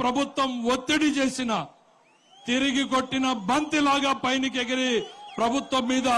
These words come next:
ఎదురుదాడికి సిద్ధపడినటువంటి నాయకత్వాన్ని మనం బలపరచాల్సినటువంటి అవసరం ఉంది.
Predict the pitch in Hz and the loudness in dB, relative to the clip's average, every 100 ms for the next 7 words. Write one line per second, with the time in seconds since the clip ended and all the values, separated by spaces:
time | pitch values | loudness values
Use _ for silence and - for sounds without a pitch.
0 | 214 - - - 185 220 269 262 254 254 | 2 -2 -12 -4 0 2 2 2 2 2
1 | 254 220 - 233 254 247 247 240 233 233 | 0 -4 -4 -2 0 0 0 -2 -2 0
2 | 233 226 226 190 - - 147 190 240 262 | 0 0 0 0 -6 -10 -4 2 2 2
3 | 262 247 254 247 247 233 240 240 208 226 | 0 -4 0 0 0 -2 0 -2 0 2
4 | 262 262 254 247 233 240 233 226 226 220 | 2 2 0 0 0 0 -2 -4 -2 -4
5 | 220 220 220 220 208 208 196 | -2 -2 0 0 0 0 -2